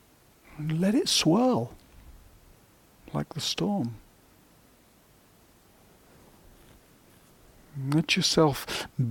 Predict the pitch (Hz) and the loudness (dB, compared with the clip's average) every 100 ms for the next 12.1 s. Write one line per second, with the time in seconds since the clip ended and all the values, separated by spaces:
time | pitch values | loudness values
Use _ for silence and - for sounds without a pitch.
0 | 117 151 190 185 175 156 - - - 120 | 12 12 12 12 10 6 2 -8 0 6
1 | 135 123 113 110 - - - - - - | 8 10 8 4 -6 -8 -8 -8 -4 4
2 | 180 165 - - - - - 127 127 - | 4 4 -2 -8 -8 -14 0 4 4 6
3 | 135 131 131 135 165 180 156 131 110 - | 6 8 10 12 12 12 12 8 4 2
4 | - 120 117 139 131 143 170 - 135 - | 2 2 6 10 12 12 10 6 4 4
5 | 113 113 98 - - - - - _ _ | 4 2 -2 -8 -16 -20 -20 -20 _ _
6 | _ - _ - 123 120 110 - - _ | _ -20 _ 2 6 6 2 -10 -20 _
7 | - 113 131 135 - - - - 127 123 | -8 2 6 6 4 -2 -6 0 2 4
8 | 135 117 131 131 - 131 135 143 110 - | 4 8 8 8 6 4 6 4 2 2
9 | 131 131 131 127 127 139 123 107 127 123 | 4 6 6 6 6 6 4 4 6 6
10 | 139 127 127 - 135 139 127 127 117 - | 6 4 2 2 4 8 6 6 4 6
11 | - 147 - - 127 123 131 131 104 - | 6 6 4 4 6 6 6 4 0 -4